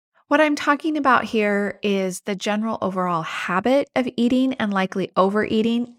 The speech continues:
every time you want to avoid feeling disappointed that you might be missing out.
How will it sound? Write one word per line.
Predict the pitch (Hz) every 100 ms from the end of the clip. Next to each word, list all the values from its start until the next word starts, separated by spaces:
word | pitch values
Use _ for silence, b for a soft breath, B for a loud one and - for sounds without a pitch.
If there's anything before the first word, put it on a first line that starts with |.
| -
every | 214 220 214
time | - 196 185 185 202 - _ _ _
you | - 202
want | 196 -
to | 185
avoid | 175 175 170 165
feeling | - 180 180 165
disappointed | 170 - - 160 170 208 277 294 _ _ _ -
that | -
you | 185
might | 175 160 -
be | 175
missing | 165 156 143 -
out. | 151 - - -